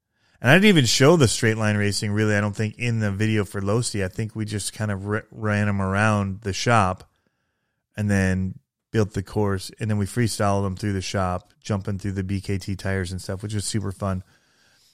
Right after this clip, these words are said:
And then, uh, it took about twenty tries, I think, to nail it. Like, he was getting it in there right away. Like, I think the first one missed pretty bad, but then he got the jump in the right spot,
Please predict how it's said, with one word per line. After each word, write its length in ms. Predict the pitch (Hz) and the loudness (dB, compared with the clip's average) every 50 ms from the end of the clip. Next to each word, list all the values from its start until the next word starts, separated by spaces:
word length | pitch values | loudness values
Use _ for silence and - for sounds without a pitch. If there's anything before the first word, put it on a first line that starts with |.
| _ _ _ - | _ _ _ -6
And 200 | - 117 110 104 | -2 -2 0 2
then, 260 | 101 98 95 92 87 - | 2 0 0 -2 -2 0
uh, 180 | 117 117 107 - | 0 2 2 0
it 60 | - | 0
took 160 | - 151 147 | 0 2 2
about 320 | 127 117 110 101 98 - - | 4 6 6 6 4 2 -2
twenty 260 | - - 123 113 104 | -4 -2 0 0 0
tries, 380 | 90 - 107 98 101 104 98 107 | 0 0 2 2 2 2 2 0
I 60 | 98 | -2
think, 280 | 95 104 101 101 98 | -2 -2 -4 -6 -4
to 100 | - 101 | -4 -4
nail 300 | 92 95 95 101 104 110 120 | -2 -2 0 0 2 2 0
it. 140 | 127 - - - | 0 -2 -4 -4
Like, 380 | 120 117 113 98 - - - _ - - - - - - | 0 0 0 0 -2 -12 -18 _ -20 -20 -20 -20 -6 2
he 160 | - 139 185 | 6 8 8
was 140 | 214 185 147 | 8 8 8
getting 200 | 143 185 190 170 | 8 8 8 8
it 140 | 156 139 135 | 6 8 8
in 140 | 147 156 | 8 8
there 380 | 160 165 160 156 143 131 117 - - - - - | 10 8 10 10 8 6 4 0 -10 -20 -16 -6
right 300 | - 135 123 147 156 143 | 2 8 10 12 12 12
away. 280 | 123 120 120 113 101 95 | 12 10 10 10 8 8
Like, 200 | 98 101 104 110 | 6 4 2 2
I 60 | 113 | 2
think 200 | - 165 170 147 | 4 4 2 4
the 80 | 143 127 | 2 2
first 320 | - - 131 123 - - | 4 4 4 4 4 2
one 220 | 143 127 113 110 107 | 2 2 4 4 4
missed 320 | 110 107 101 - - - | 4 4 2 0 -6 -4
pretty 200 | - 131 113 107 | -2 0 0 2
bad, 440 | 95 98 95 95 98 104 110 117 - _ _ _ _ _ _ _ _ _ | 2 4 4 4 4 4 2 0 -4 _ _ _ _ _ _ _ _ _
but 100 | - 117 | -2 4
then 140 | 123 139 139 | 6 6 8
he 80 | 135 127 | 8 8
got 200 | 131 127 120 - | 6 6 6 6
the 140 | 123 117 107 | 4 2 2
jump 320 | 101 98 113 113 117 - | 4 4 4 4 4 2
in 80 | 117 107 | 2 2
the 80 | 110 | 4
right 180 | 107 104 107 98 | 4 4 4 2
spot, 480 | - - - 113 113 117 127 127 - | -2 -2 2 4 6 6 4 4 0